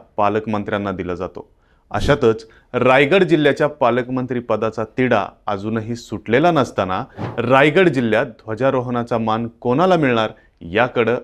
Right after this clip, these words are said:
अनेकांचं लक्ष होतं. सामान्य प्रशासन विभागाने स्वातंत्र्य दिनी कोणत्या जिल्ह्यात कोण मंत्री ध्वजारोहण करणार याची यादी सोमवारी जाहीर केली.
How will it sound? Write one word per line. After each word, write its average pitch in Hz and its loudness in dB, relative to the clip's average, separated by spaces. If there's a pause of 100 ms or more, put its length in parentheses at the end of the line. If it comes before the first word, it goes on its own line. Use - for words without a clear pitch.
अनेकांचं 104 -4
लक्ष 101 -6
होतं. - -14
सामान्य 208 4
प्रशासन 170 2
विभागाने 127 2
स्वातंत्र्य 139 -2
दिनी 104 -4 (360)
कोणत्या 151 4
जिल्ह्यात 135 0
कोण 170 0
मंत्री 143 -4
ध्वजारोहण 127 -2
करणार 107 -2
याची 104 -4
यादी 113 0
सोमवारी 101 -4 (120)
जाहीर 98 -4
केली. 87 -10